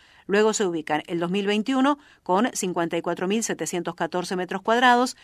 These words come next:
en dos mil diecinueve, treinta y tres mil ciento cuarenta y tres metros cuadrados, el año dos mil diecisiete,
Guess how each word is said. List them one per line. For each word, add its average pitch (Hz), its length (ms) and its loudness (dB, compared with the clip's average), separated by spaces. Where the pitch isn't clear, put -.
en 214 160 2
dos 214 140 2
mil 269 160 4
diecinueve, 180 500 0
treinta 190 320 0
y 185 60 -4
tres 196 160 -2
mil 262 260 0
ciento 247 400 -2
cuarenta 175 320 -2
y 170 60 -2
tres 139 180 -10
metros 165 260 -4
cuadrados, 254 540 2
el 196 160 0
año 214 240 2
dos 180 120 -2
mil 190 180 -2
diecisiete, 262 640 -2